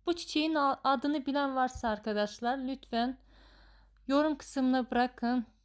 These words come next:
Çünkü ben bu çiçeğin adını bulamıyorum. Çok küçükken almıştım. Bu da benim para ağaçlı adlı çiçeğim. Bunu da çok seviyorum. Bakın yapraklarında yağmur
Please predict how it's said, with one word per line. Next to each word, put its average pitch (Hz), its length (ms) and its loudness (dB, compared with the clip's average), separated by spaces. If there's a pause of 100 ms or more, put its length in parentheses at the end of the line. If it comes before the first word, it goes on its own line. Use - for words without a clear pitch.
Çünkü 269 400 -2
ben 254 280 2
bu 262 60 -4
çiçeğin 254 360 0
adını 247 400 0
bulamıyorum. 233 760 0 (380)
Çok - 260 -6
küçükken - 640 -4
almıştım. 196 680 -4 (1600)
Bu 277 60 -10
da 269 160 -2
benim 269 380 2 (380)
para 262 420 0
ağaçlı 233 540 -4 (420)
adlı 208 360 -4
çiçeğim. 220 680 -4 (1300)
Bunu 285 180 2
da 262 140 0
çok 220 280 -6
seviyorum. 202 720 -4
Bakın 220 440 -4
yapraklarında 208 1000 -2
yağmur 226 400 2